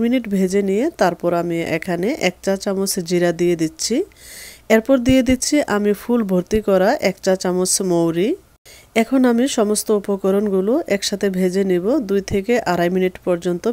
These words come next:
medium to low-এর মাঝামাঝি রেখে চুলার আঁচটাকে। এখানে জিরা এবং মৌরি শেষে দেওয়ার কারণ হচ্ছে যেহেতু ধনিয়াগুলো বড়, আমরা যদি একসঙ্গে তিনটা উপকরণ ভেজে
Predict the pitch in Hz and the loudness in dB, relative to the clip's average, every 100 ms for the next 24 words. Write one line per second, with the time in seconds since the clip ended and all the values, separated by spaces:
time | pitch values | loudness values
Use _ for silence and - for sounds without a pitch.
0 | 226 175 175 175 175 170 170 175 165 156 | -2 -2 -2 -2 -4 -2 -2 0 -2 -2
1 | 170 165 175 170 175 202 185 175 165 151 | -2 -2 -4 -4 -4 -4 -4 -2 0 -2
2 | - 170 165 180 330 - _ _ - - | -4 -4 -6 -4 -6 -8 _ _ -4 0
3 | 220 254 269 226 233 247 240 233 226 208 | 2 4 2 2 2 4 4 2 2 4
4 | 202 254 302 214 208 214 208 208 202 170 | 4 2 0 -2 -2 0 0 0 -2 -2
5 | 190 214 208 190 - 247 311 196 190 185 | 0 -2 -4 -4 -4 -2 -2 0 -2 0
6 | 190 185 185 185 185 196 202 190 175 175 | -2 -2 0 0 0 0 0 0 0 0
7 | 254 220 185 175 170 175 170 170 - 185 | -2 -2 -4 -4 -4 -4 -4 -4 -4 -4
8 | - 202 208 202 - 220 214 220 208 202 | -6 -4 -4 -4 -4 -4 -2 -2 -2 -2
9 | 202 185 170 170 | -2 -2 -2 -2